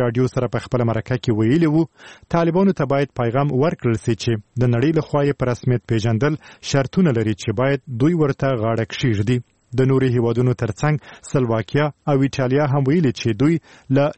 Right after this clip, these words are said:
لیواله نه دي چې د طالبانو حکومت په رسمیت وپیژني. دغو هیوادونو ویلي، ګڼ داسې مسایل شته چې د طالبانو د حکومت د رسمیت پیژندنې مخه یې نیولې ده، چې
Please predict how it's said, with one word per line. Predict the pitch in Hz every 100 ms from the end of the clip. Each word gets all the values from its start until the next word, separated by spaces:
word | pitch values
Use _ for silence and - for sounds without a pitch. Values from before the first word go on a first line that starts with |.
| 143
لیواله | 139 139 160 147
نه | 180
دي | 117
چې | - 117 101 _ 120
د | 113
طالبانو | 113 110 117 120 101
حکومت | 107 117 139 -
په | 120
رسمیت | 110 - 113 113 -
وپیژني. | 131 - 104 113 127 135 _ _ - - - 135
دغو | 143 127
هیوادونو | 127 113 110 135 110
ویلي، | 113 156 156 - - - - 123
ګڼ | 180 208 160
داسې | 151 139
مسایل | 131 120 135 139
شته | - 175 -
چې | 117 107 - 143
د | 165
طالبانو | 170 165 180 175
د | 156 143
حکومت | 135 147 156 127
د | 139 143 135
رسمیت | - 135 123 -
پیژندنې | 117 120 117 151 151 127
مخه | 113 117
یې | 117
نیولې | 120 135 113
ده، | 107
چې | 110 -